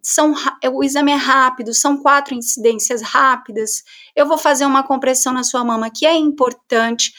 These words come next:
não vou te machucar, você não vai sair sem a sua mama, eu não vou esmagar a sua mama como sua amiga, vizinha falou,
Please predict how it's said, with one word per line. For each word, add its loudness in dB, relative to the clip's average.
não 4
vou 2
te -4
machucar, -2
você 0
não 2
vai 2
sair -2
sem -6
a -4
sua -2
mama, -2
eu 2
não 4
vou 2
esmagar 2
a -2
sua -2
mama 0
como 0
sua 0
amiga, 0
vizinha -4
falou, -4